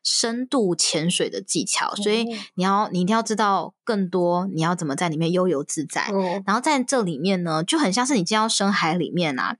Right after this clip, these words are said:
Speaker 2: 嗯。
Speaker 1: 你是不是就要有方向感？
Speaker 2: 对。
Speaker 1: 因为就是东西太多了。
Speaker 2: 是，没错。
Speaker 1: <laughs> 就你会发现，哦，原来记录有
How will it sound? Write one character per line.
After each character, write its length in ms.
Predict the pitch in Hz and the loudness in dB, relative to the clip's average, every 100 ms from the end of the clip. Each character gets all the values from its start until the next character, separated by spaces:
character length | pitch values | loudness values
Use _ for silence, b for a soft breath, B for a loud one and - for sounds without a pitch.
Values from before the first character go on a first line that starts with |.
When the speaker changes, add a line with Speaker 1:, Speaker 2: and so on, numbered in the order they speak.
| - | -4
Speaker 2:
嗯。 180 | 202 226 B - | -4 -4 B -4
Speaker 1:
你 100 | 190 | 0
是 120 | 254 | 2
不 40 | |
是 60 | 285 | 0
就 120 | 262 | 2
要 220 | 262 254 - | 2 2 -2
有 160 | 190 156 | -6 -6
方 220 | 165 180 | -4 -4
向 240 | 196 185 165 | -2 -4 -4
感？ 260 | - - _ | -8 -10 _
Speaker 2:
对。 220 | 202 202 - - | -4 -4 -8 -2
Speaker 1:
因 100 | 285 | 0
为 40 | |
就 100 | 285 | 2
是 300 | 277 240 - _ _ _ _ | 2 0 -2 _ _ _ _
东 160 | 233 233 | -4 0
西 140 | 233 | 0
太 200 | 226 196 | 0 -2
多 320 | 175 120 135 | -4 -8 -6
了。 60 | 151 | 0
Speaker 2:
是， 80 | 320 | 2
没 680 | 320 320 330 359 381 494 571 | 2 2 0 2 2 2 0
错。 80 | 466 415 | 2 2
Speaker 1:
<laughs> 240 | 392 349 285 | 4 2 2
就 120 | 415 | 2
你 100 | 339 | 2
会 100 | 262 330 | 2 2
发 180 | 277 | 0
现， 100 | 294 | 0
哦， 120 | 269 247 | 0 0
原 100 | 220 | 0
来 100 | 214 | -2
记 220 | 214 247 | -2 -2
录 160 | 254 | 0
有 180 | 226 139 | 0 -2